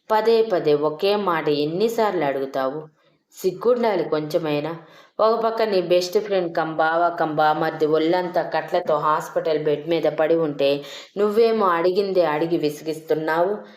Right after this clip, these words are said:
కొంచెం సేపు సైలెంట్గా ఉంటావా లేకపోతే బయటికి వెళ్ళిపోతావా?" అని సీరియస్గా అడుగుతారు. అందరూ అదే సీరియస్నెస్ మెయింటైన్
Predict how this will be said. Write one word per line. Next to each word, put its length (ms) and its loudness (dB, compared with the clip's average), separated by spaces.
కొంచెం 360 2
సేపు 260 0
సైలెంట్గా 640 0
ఉంటావా 720 0
లేకపోతే 440 2
బయటికి 420 0
వెళ్ళిపోతావా?" 800 0
అని 200 0
సీరియస్గా 720 2
అడుగుతారు. 640 0
అందరూ 380 2
అదే 380 2
సీరియస్నెస్ 840 0
మెయింటైన్ 440 0